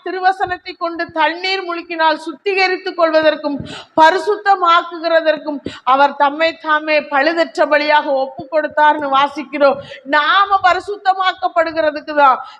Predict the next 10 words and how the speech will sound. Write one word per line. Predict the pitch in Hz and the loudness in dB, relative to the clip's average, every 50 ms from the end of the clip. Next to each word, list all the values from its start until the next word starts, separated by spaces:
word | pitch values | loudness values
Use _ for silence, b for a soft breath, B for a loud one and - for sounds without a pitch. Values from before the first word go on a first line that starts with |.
| B - | B -4
தண்ணீர் | 330 330 330 349 370 403 415 427 440 427 | -2 -2 -2 -4 -6 -8 -6 -6 -6 -8
முழுக்கினால் | 392 381 392 403 392 392 403 403 403 403 415 403 403 | -8 -8 -10 -10 -10 -8 -2 0 0 0 0 -2 -6
சுத்திகரிக்கப்படுகிறதற்கு | 359 359 - - 415 415 415 415 403 403 403 403 370 359 349 349 359 349 349 339 330 330 320 330 320 330 320 | -10 -8 -6 -6 -4 -2 -2 -2 -2 -4 -8 -4 0 0 0 2 2 2 2 2 4 4 2 0 0 0 4
தான், | 320 311 285 262 B B B B B | 4 4 4 2 B B B B B
இந்த | 320 320 339 339 339 | 0 0 0 2 2
பாவ | 320 330 339 349 392 415 427 415 | 2 4 6 6 6 6 4 4
மன்னிப்பின் | 415 415 403 403 403 403 403 415 415 392 359 | 2 0 -4 -6 -6 -10 -8 -8 -10 -8 -10
நிச்சயத்தை | 359 - - - 415 392 415 415 415 403 | -12 -12 -10 -8 -8 -8 -8 -6 -6 -4
நாம | 403 381 370 370 - - - | -2 -2 -2 -4 -6 -6 0
பெறணுங்கிறதுக்காகத்தான் | 359 311 320 359 370 392 403 427 427 440 440 403 403 359 359 330 339 320 - - 339 330 311 320 330 320 - 359 330 294 302 330 | 2 2 4 4 2 0 0 -2 -4 -4 -4 -2 -2 -2 -2 -4 -8 -10 -6 -2 -2 -2 0 0 -2 0 2 2 4 4 4 2